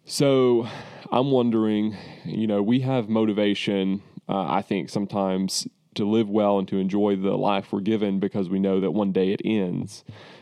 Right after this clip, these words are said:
So do you think that, um, death is necessary to have a good life? That's, that's, that's question A. You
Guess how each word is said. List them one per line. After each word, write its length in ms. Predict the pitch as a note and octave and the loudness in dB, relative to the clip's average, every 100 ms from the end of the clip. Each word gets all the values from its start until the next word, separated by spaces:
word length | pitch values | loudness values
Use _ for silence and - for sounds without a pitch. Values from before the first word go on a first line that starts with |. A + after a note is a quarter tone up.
| - | -8
So 320 | - G#2+ G2 | -2 0 0
do 140 | G#2 | 0
you 200 | C#3+ C#3+ | 0 -2
think 720 | B2 - D#3 A#2+ F#2+ - - - | -4 0 2 2 -2 -8 -10 -6
that, 760 | G2+ G#2+ G2+ G2 F#2 - - G2+ - | 0 0 2 0 -2 -6 -8 -10 -4
um, 420 | G2+ F#2+ F#2 - | -2 -2 -2 -4
death 340 | - G#2+ G#2 G#2 | 0 2 2 0
is 460 | F#2 G2+ F#2+ F2+ - - | 0 0 0 -4 -8 -4
necessary 1000 | G#2 A2+ B2 A2+ - F#2+ F#2+ G2 G2+ - _ _ _ _ | 0 0 0 -4 -4 -2 0 -2 -2 -6 _ _ _ _
to 100 | - | -6
have 520 | G2+ F#2+ G2+ G2 F#2+ - | -2 0 0 0 -2 -2
a 120 | - | -4
good 220 | F#2 G2+ | -2 -2
life? 400 | G2 G#2+ - - - _ _ _ _ | 0 -2 -2 -6 -14 _ _ _ _
That's, 220 | - B2 - | 0 0 0
that's, 360 | A2 E2+ A#2+ | -2 0 0
that's 180 | - A2+ | 0 -4
question 420 | - B2 - G2+ - | 2 0 0 -4 -4
A. 220 | - - - - - _ | -4 -6 -10 -20 -20 _
You 60 | - | -6